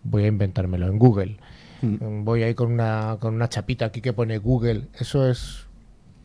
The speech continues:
Speaker 1: recomendable, no recomendable o
Speaker 2: Pues
Speaker 1: neutro?
Speaker 2: de-, depende del país al que vayas, simplemente.
Speaker 1: Depende del
Speaker 2: Depende.
Speaker 1: país.
Speaker 2: Y además hay cosas que no conoces, de hecho. O sea, tú, por ejemplo, cuando viajas a ciertos países, lo que te-, una cosa que tienes que hacer, lo primero que tienes que hacer es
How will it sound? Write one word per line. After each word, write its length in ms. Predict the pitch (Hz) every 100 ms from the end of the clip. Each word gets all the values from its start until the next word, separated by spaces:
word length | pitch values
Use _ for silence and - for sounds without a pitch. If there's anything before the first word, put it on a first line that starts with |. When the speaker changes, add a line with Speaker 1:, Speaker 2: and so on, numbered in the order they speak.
| -
Speaker 1:
recomendable, 560 | - 113 110 139 165 185
no 120 | 147
recomendable 640 | 139 127 123 143 165 165 160
o 40 |
Speaker 2:
Pues 140 | 110 127
Speaker 1:
neutro? 380 | 123 113 -
Speaker 2:
de-, 180 | - 131
depende 520 | 120 123 117 143 170
del 100 | 131
país 200 | 98 98 98
al 80 | 87
que 60 |
vayas, 280 | 90 98 -
simplemente. 320 | - 82 92
Speaker 1:
Depende 280 | 120 120 107
del 80 | 101
Speaker 2:
Depende. 240 | 90 101
Speaker 1:
país. 140 | - - -
Speaker 2:
Y 40 |
además 280 | 107 110 131
hay 140 | 131 131
cosas 260 | 135 135
que 80 | -
no 100 | 131
conoces, 360 | 87 117 104 95
de 80 |
hecho. 200 | 110 -
O 40 | 87
sea, 200 | 98 90
tú, 240 | 98 110 - - - -
por 100 | 104
ejemplo, 360 | 107 123 127 117
cuando 200 | 104 98
viajas 320 | 107 - 120
a 100 | 120
ciertos 300 | 117 120 117
países, 500 | - 120 117 131 131 -
lo 140 | 104 98
que 60 |
te-, 140 | 92 101
una 180 | 117 117
cosa 160 | 113
que 100 | 113
tienes 180 | 107 110
que 80 | 117
hacer, 240 | 101 117
lo 260 | 107 104 95
primero 220 | 95 127
que 80 | 127
tienes 160 | 117 110
que 60 |
hacer 180 | 110 120
es 120 | 107